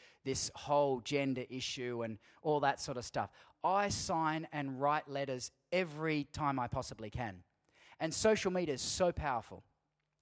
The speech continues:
It's so powerful. They're watching this stuff all the time now. I did one for La Trobe University last week, twenty-minute survey on the gay pride match that they're having next year, the A F L are having between Sydney and Collingwood, I think it is.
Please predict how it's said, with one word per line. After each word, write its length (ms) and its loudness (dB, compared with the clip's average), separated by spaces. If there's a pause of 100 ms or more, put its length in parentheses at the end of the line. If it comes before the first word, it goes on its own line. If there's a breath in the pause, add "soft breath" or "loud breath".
It's 140 -6
so 220 8
powerful. 280 4
They're 140 2
watching 400 4
this 140 -6
stuff 280 -4
all 240 8
the 80 6
time 360 0
now. 220 0 (220 loud breath)
I 100 4
did 180 -2
one 160 2
for 100 -2
La 140 0
Trobe 420 0
University 720 -2 (240 soft breath)
last 380 2
week, 260 -4
twenty-minute 680 0
survey 680 -2 (260 loud breath)
on 300 2
the 100 -4
gay 380 0
pride 480 0
match 340 -6
that 160 -10
they're 80 -8
having 300 -8
next 320 -10
year, 100 -6
the 60 -6
A 220 -6
F 140 -12
L 140 -8
are 60 -8
having 320 -6
between 320 -12
Sydney 360 -10
and 120 -14
Collingwood, 400 -10
I 60 -12
think 200 -16
it 60 -14
is. 160 -14